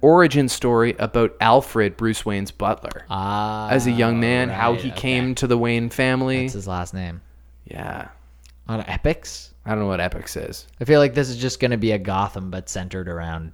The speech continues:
Speaker 2: Alfred.
Speaker 1: I feel like, well, Gotham is floundering. I think they only have a couple more episodes
Speaker 2: Yeah.
Speaker 1: in the can. But,
Speaker 2: We, we
Speaker 1: uh,
Speaker 2: saw a preview the other day, a trailer, and we were like,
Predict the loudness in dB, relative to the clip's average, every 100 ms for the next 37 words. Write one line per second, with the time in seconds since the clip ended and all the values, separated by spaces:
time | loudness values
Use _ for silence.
0 | -12 -8 -8 -8 -14 -16 -18 -4 -2 0
1 | 2 2 8 8 10 6 6 0 2 2
2 | 4 4 4 2 0 0 0 0 0 0
3 | -2 0 0 0 0 -2 -2 -2 0 0
4 | 0 0 0 2 2 2 2 6 6 8
5 | 6 6 6 4 4 6 6 4 4 4
6 | 2 2 0 -4 -6 -2 2 2 2 0
7 | -2 -8 -20 -10 -4 -2 0 -2